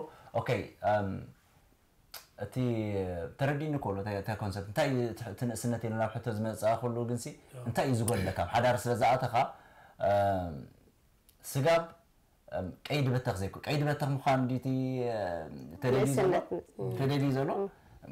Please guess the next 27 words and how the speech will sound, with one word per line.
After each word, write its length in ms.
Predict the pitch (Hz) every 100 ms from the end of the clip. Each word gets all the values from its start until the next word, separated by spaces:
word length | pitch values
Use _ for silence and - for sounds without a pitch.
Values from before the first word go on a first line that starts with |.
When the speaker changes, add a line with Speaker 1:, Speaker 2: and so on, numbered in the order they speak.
| -
Speaker 1:
እ፣ 120 | - 120 117
ኦልሬዲ 280 | 135 131
እታ 100 | 113 120
ቃል 180 | 127 123
ባዕላስ 280 | 92 131 -
ቀይዲ 240 | 117 120 165
በተኽ 380 | 202 127 147 131
ኮይንካ 260 | - 120 110
ኣለኻ 220 | 110 98 127
ማለት 260 | 107 80 -
እዩ። 100 | - - _ - _
ንዓኻ 260 | - 117 151
ከይጠቕመካ 500 | 151 139 131 151 151
ድዩ? 160 | 151 - - - - - _ _ _ _ _ _ _ _ - 107 - 120
መሊስ 340 | 131 143 160 -
ዘይሩስ 360 | 117 135 143 -
ክ-፣ 120 | 127 113 107 107
ክጎዳእካ 460 | 104 135 107 92
እዩ። 120 | 69 -
Speaker 2:
ካሲ፣ 260 | 127 117
Speaker 1:
እቲ 100 | 120 120
ምስታይ 340 | 131 - 156
ድዩ? 180 | 160 240 - _ _ _
ወይ 160 | 110 127 143
ካብቲ 260 | 139 143 127
ናብቲ 240 | 139 135 143
ም-፣ 140 | 139